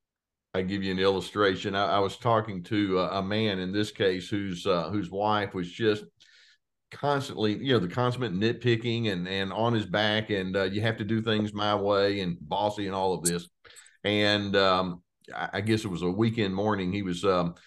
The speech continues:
saying, "Well, I need to run to the store real quick, and I gotta, I just have one little thing I have to pick up before I, uh, go on with the rest of the day." And her comment was, "Well, let me go with you."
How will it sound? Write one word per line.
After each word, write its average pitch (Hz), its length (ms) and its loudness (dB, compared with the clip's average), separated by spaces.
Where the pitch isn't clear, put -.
saying, 107 260 2
"Well, 104 100 4
I 110 60 4
need 117 160 2
to 92 60 -4
run 110 240 2
to 92 60 0
the 76 100 -6
store 98 300 2
real 92 220 0
quick, 101 400 0
and 90 100 -2
I 95 100 0
gotta, 90 280 0
I 90 140 -2
just 87 220 -6
have 87 180 0
one 107 160 0
little 104 180 0
thing 101 160 0
I 98 40 -2
have 92 160 -2
to 90 60 -10
pick 104 240 0
up 98 180 2
before 95 240 2
I, 85 260 -2
uh, 80 80 -2
go 98 140 -2
on 98 180 -2
with 85 100 -6
the 85 60 -8
rest 92 220 0
of 80 140 -6
the 101 60 0
day." 92 260 4
And 95 340 -2
her 90 200 0
comment 117 440 0
was, 95 240 0
"Well, 98 160 0
let 117 160 2
me 110 140 -2
go 92 180 0
with 170 300 2
you." - 120 -10